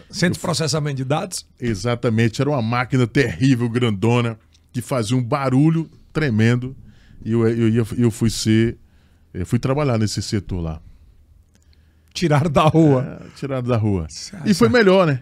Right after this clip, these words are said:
Speaker 2: E foi melhor,
Speaker 1: Era no
Speaker 2: cara.
Speaker 1: ar-condicionado já?
Speaker 2: Pô, brincadeira, né? Entregava a conta ali e tal, um documento.
Speaker 1: Quando é que você parou com essa vida e quando é que o rádio, a comunicação entra literalmente na sua vida?
Speaker 2: Bom, a comunicação, ela, na verdade,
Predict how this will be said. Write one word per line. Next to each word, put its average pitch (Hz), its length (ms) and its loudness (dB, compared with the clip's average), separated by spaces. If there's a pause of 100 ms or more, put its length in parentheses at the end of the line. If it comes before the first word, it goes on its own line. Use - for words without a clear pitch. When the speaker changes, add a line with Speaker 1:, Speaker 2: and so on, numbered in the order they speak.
Speaker 2:
E 160 80 0
foi 180 260 -4
melhor, 180 400 -4
Speaker 1:
Era 160 100 -2
no 151 40 -2
Speaker 2:
cara. 147 120 2
Speaker 1:
ar-condicionado 135 500 -2
já? 139 180 -2
Speaker 2:
Pô, 98 220 -4
brincadeira, 110 760 -2
né? 87 100 -4
Entregava 95 440 -6
a - 20 -14
conta 95 340 -8
ali 113 360 2
e 95 40 -4
tal, 101 260 -6
um 98 40 -4
documento. 104 800 -4 (300)
Speaker 1:
Quando 151 180 -10
é - 20 -4
que 175 60 -6
você 185 100 -2
parou 147 320 -4
com 147 100 -8
essa 143 180 -8
vida 165 480 -8 (380)
e 147 200 -8
quando 147 420 -8
é 143 100 -8
que - 140 -10
o 139 40 -6
rádio, 110 680 -8
a 101 100 -14
comunicação 139 1000 -10
entra 123 260 -10
literalmente 120 640 -8
na 110 80 -6
sua 101 160 -6
vida? 78 340 -14
Speaker 2:
Bom, 107 340 -2 (140)
a 107 60 -8
comunicação, 147 880 -4
ela, 131 200 -2
na 131 300 -2
verdade, 104 800 -4